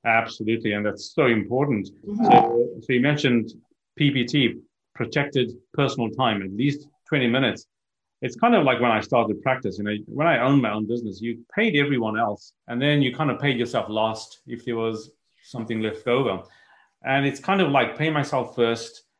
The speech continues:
Speaker 1: and then I'll manage with the rest. So maybe it's about carving out that personal time at the big,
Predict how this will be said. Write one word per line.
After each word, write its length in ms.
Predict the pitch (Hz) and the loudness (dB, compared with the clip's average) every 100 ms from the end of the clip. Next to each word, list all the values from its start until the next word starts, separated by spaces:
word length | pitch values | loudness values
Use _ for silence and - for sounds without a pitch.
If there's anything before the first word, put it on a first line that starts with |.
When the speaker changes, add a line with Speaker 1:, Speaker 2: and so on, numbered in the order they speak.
| _ | _
Speaker 1:
and 160 | 110 113 | -8 -2
then 460 | 127 131 120 120 - _ | 0 2 0 -2 -6 _
I'll 80 | 113 | -4
manage 360 | 113 120 120 | 0 0 0
with 100 | 113 | -2
the 80 | 107 | -6
rest. 320 | 110 127 117 | -2 -2 -4
So 100 | - 113 110 - | -6 -6 -6 -10
maybe 360 | 127 139 165 | -4 0 2
it's 100 | 170 | 2
about 180 | 139 117 | -2 -4
carving 420 | - 151 165 160 | -4 -2 2 2
out 160 | 135 131 | 0 -2
that 220 | 107 - | -6 -6
personal 480 | - 156 151 135 110 | 0 0 0 -4 -6
time 500 | 113 131 123 117 117 | -6 -4 -2 -2 -4
at 180 | 131 120 | -8 -8
the 60 | 117 | -10
big, 300 | 107 120 120 | -6 -8 -8